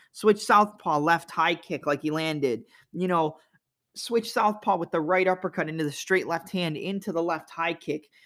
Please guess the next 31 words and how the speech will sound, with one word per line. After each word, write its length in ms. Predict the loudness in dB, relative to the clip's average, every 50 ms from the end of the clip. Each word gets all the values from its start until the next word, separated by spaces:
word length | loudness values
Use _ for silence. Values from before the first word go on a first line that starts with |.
| -20 _ _
You 140 | -4 -2 0
know, 100 | 0 0
he's 160 | 0 -2 -2
got 160 | -2 0 0
a 60 | 0 0
great 280 | 0 2 2 4 4
uppercut. 460 | 2 0 0 -2 -4 -4 -4 -6 -6
He's 180 | -4 -4 -6 -4 -4
able 320 | -4 -2 -2 -2 -2 -2 -2
to 80 | -4
set 260 | -6 -4 -2 0 0
up 160 | 0 -2 -4 -4
his 120 | -6 -6
shots 360 | -4 -2 0 0 0 -2 -2
really 320 | 0 2 4 4 4 4 2
well, 380 | 2 2 2 2 2 0 -2 -8 -12 _
but 100 | 0 2
he's 200 | 2 4 2 2
also 440 | 2 0 0 -2 -2 -2 -4 -2 -2
able 300 | -2 -2 -2 -4 -4 -6 -6 _
to 100 | -14 -14
stick 380 | -12 -10 -6 -4 -4 -4 -4
behind 320 | -6 -6 -6 -6 -6 -4 -4
a 40 | -4
jab 340 | -4 -6 -6 -4 -4 -4 -6
and 100 | -8 -10
stick 280 | -10 -10 -10 -10 -10
to 160 | _ -6 -4 -4
a 40 |
game 320 | -4 -6 -8 -10 -10 -10 -12
plan. 320 | -14 -14 -14 -12 -14 -14